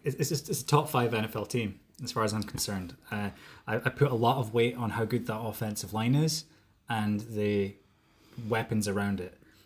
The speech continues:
And I think that Mayfield is gonna, gonna thrive this year. I reckon he is gonna do it.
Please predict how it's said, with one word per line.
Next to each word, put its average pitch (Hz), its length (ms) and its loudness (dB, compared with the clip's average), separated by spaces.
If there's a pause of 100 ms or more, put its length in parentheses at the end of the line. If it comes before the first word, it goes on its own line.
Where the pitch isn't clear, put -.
(140)
And 101 100 -8
I 101 40 -6
think 117 300 -4
that 101 340 -2
Mayfield 113 480 0
is 101 100 -4
gonna, 104 240 -2 (640)
gonna 117 140 2
thrive 135 300 4
this 143 160 4
year. 160 140 6
I 123 60 0
reckon 127 300 4
he 120 220 -2
is 135 240 4
gonna 131 240 6
do 139 220 2
it. 175 180 -2